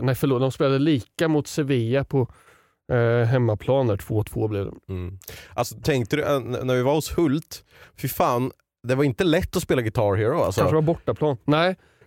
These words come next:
Speaker 1: Men
Speaker 2: <laughs> Alltså, delayen var ju brutal.
Speaker 1: Ja, hjälp vad svårt det är att spela G H, alltså.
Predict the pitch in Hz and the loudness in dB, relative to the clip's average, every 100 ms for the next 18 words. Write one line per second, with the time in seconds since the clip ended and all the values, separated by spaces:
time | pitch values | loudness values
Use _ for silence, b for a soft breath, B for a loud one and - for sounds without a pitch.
0 | - - - - - - 214 151 165 170 | 0 4 4 2 0 2 2 2 4 4
1 | 165 139 127 185 190 123 107 110 117 113 | 6 4 4 4 2 2 2 2 -2 -2
2 | 117 151 143 143 156 156 123 143 147 143 | -2 0 4 6 6 6 4 4 4 2
3 | - 131 143 135 120 120 127 123 123 117 | 2 0 4 2 2 2 2 2 4 4
4 | 117 123 | 4 2